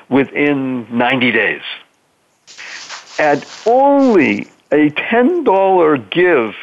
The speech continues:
for each person, 'cause when you start using Delighted, you'll find that money adds up very quickly. That would be a million dollars raised by Tony Robbins in about a hundred days, which would feed ten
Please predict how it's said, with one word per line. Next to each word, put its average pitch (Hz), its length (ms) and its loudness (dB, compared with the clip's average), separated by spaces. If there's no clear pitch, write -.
for - 160 -6
each 165 260 -2
person, 165 340 0
'cause 117 220 -2
when 127 160 -2
you 123 200 0
start 135 360 0
using 131 340 0
Delighted, 120 380 2
you'll 107 140 -4
find 117 320 -2
that 107 160 0
money 120 320 -2
adds 113 240 -2
up 104 160 0
very 113 180 2
quickly. 101 480 -4
That 156 140 0
would 180 140 2
be 156 240 2
a 131 80 0
million 240 880 0
dollars 180 640 0
raised 160 480 -2
by 135 160 0
Tony 180 320 -2
Robbins 127 540 0
in 143 100 -2
about 131 240 0
a 120 60 2
hundred 202 480 -2
days, 104 440 0
which 151 240 0
would 139 120 -4
feed 135 480 2
ten 185 720 0